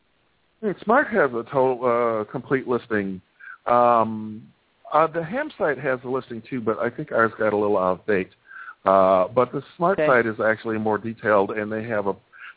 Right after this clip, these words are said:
Speaker 1: page there, and it links to, uh, it links to the court documents of each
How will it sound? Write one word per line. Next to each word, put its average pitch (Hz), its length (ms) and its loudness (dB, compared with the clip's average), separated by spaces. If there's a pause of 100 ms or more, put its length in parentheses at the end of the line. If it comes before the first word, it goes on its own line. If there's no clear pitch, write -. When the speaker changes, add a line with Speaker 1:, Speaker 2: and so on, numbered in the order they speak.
Speaker 1:
page 117 300 2
there, 107 220 2 (300)
and 120 160 4
it 120 100 0
links 135 240 0 (140)
to, 120 260 2
uh, 101 340 6 (280)
it 165 160 -4
links 165 240 -2
to 147 80 -8
the 123 80 -2
court 117 280 -2
documents 104 580 -2
of 98 120 -6
each - 440 -12